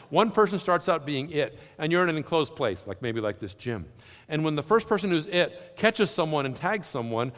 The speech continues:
that person is it as well, but they have to join hands. And then they continue to run around and tagging more people as they can,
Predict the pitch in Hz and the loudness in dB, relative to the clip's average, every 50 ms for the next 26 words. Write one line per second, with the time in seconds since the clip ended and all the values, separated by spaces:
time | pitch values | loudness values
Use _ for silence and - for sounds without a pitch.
0 | - - - 143 170 - - 185 160 - 160 147 135 123 147 147 156 - 139 127 | -6 0 2 2 2 2 2 0 0 0 -2 -2 -2 0 0 -2 -2 -2 -4 -2
1 | 131 170 185 165 143 135 - - - - 143 127 143 131 135 131 139 127 120 139 | 2 4 6 6 6 6 2 -4 -8 -8 -4 0 0 0 0 0 -2 -4 -2 -2
2 | 135 127 123 131 151 143 120 95 - - - - - - _ _ _ _ _ _ | -2 -2 -2 -2 -2 -2 -4 -6 -8 -12 -18 -20 -20 -20 _ _ _ _ _ _
3 | _ _ _ _ _ _ - 120 135 151 156 151 147 - 160 147 165 196 196 190 | _ _ _ _ _ _ -8 -4 -2 0 0 0 0 -2 -2 0 0 2 4 4
4 | 175 170 175 175 170 170 170 170 170 170 160 143 135 - 156 170 175 170 156 160 | 4 4 4 4 4 4 4 4 4 4 2 0 -2 0 0 0 2 2 0 0
5 | 156 156 156 147 151 175 165 165 160 135 131 135 131 131 165 170 165 151 131 | 2 2 0 0 0 -2 -2 0 -2 -2 0 -2 -2 -2 -2 0 0 0 -2